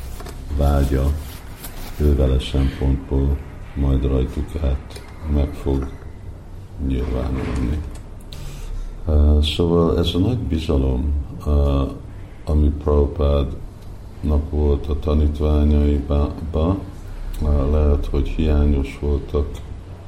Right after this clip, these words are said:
kulturális és másféle szempontból és a tradícióról, de nagyon el voltak,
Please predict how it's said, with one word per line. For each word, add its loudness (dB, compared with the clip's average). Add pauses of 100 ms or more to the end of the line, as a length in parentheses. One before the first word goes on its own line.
(720)
kulturális 0
és -2
másféle 2
szempontból 0
és -6
a -2 (120)
tradícióról, 0 (680)
de 2
nagyon 4
el 4
voltak, 0